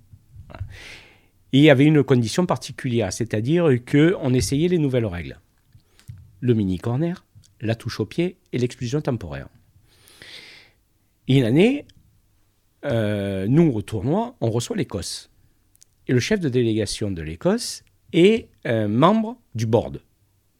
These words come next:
Et il s'aperçoit des règles, des règles qu'on met en place. Et il dit, « C'est hors de question.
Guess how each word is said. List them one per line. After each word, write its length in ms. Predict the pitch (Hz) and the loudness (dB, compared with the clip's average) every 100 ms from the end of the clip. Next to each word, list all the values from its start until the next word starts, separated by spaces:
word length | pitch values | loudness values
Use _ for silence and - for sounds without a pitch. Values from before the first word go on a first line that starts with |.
| _ _ - - _ - | _ _ -20 -20 _ 2
Et 60 | |
il 80 | 143 | 4
s'aperçoit 600 | 127 - 90 220 269 277 _ _ - | 4 0 0 4 4 2 _ _ 2
des 140 | 123 | 6
règles, 360 | 139 127 120 117 _ _ _ _ - | 8 6 4 -2 _ _ _ _ -2
des 180 | 120 110 | 2 8
règles 180 | 180 | 8
qu'on 160 | 190 160 | 8 6
met 180 | 165 175 | 6 6
en 120 | 151 | 4
place. 360 | - 113 113 - | 2 2 0 -4
Et 80 | 117 | -4
il 60 | 101 | 0
dit, « 120 | 202 | 2
C'est 140 | - | 6
hors 160 | 139 190 | 6 6
de 80 | 208 | 4
question. 400 | 214 - 185 | 2 2 2